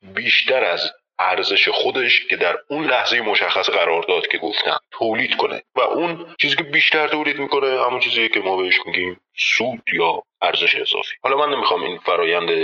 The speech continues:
این قضیه رو توضیح بدم، بحث تشکیل قیمت که چطوری به وجود میاد، بحثم سر طبقات. پس تو این صورتبندی ما دو تا گروه داریم، یکی افرادی که مالکیت بر ابزار دارن ولی نیروی کار رو، نیروی کار خودشون رو به کار نمیگیرن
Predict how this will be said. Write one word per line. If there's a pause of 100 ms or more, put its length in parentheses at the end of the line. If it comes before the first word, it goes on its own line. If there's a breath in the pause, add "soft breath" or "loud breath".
(500)
این
قضیه
رو
توضیح (100)
بدم،
بحث (140)
تشکیل
قیمت
که
چطوری
به
وجود
میاد، (200)
بحثم
سر
طبقات. (300)
پس
تو
این
صورتبندی
ما
دو
تا
گروه
داریم، (140)
یکی
افرادی
که
مالکیت
بر (120)
ابزار
دارن
ولی
نیروی
کار
رو، (100)
نیروی
کار
خودشون
رو
به
کار
نمیگیرن